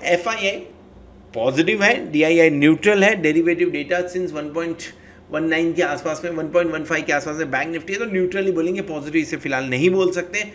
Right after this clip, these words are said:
oil prices ninety के ऊपर तक neutral है मेरे लिए, dollar इंडेक्स वन हंड्रेड एंड टेन के ऊपर neutral है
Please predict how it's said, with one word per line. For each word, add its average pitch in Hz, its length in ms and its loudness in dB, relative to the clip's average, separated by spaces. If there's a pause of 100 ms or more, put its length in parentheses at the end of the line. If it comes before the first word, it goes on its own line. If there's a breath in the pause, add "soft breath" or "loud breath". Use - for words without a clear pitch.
(220 loud breath)
oil 220 220 2
prices 208 320 -2
ninety 180 380 -2
के 185 160 0
ऊपर 190 340 0
तक 180 200 2
neutral 156 360 -2
है 196 80 -2
मेरे 190 220 0
लिए, 196 180 -2
dollar 160 420 -2
इंडेक्स 165 400 -4
वन 151 140 -4
हंड्रेड 151 200 -6
एंड 143 180 -8
टेन 185 240 2
के 190 100 -4
ऊपर 185 280 2
neutral 180 380 2
है - 220 -4